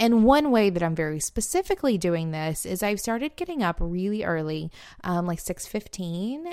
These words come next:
and, um, fixing myself some, like, hot water and lemon and coming to the studio to do creative work, like, in my P Js when it's still dark outside and everyone's still asleep, so that I can have some very uninterrupted and prioritized,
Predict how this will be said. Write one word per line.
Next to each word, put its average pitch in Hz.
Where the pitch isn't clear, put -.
and, 180
um, 165
fixing 240
myself 208
some, 196
like, 170
hot 208
water 214
and 196
lemon 165
and 180
coming 214
to 294
the 349
studio 175
to 214
do 190
creative 165
work, -
like, 233
in 285
my 302
P 208
Js -
when 240
it's 247
still 240
dark 165
outside -
and 190
everyone's 208
still 170
asleep, -
so -
that 196
I 196
can 202
have 208
some 190
very 185
uninterrupted 180
and 170
prioritized, 180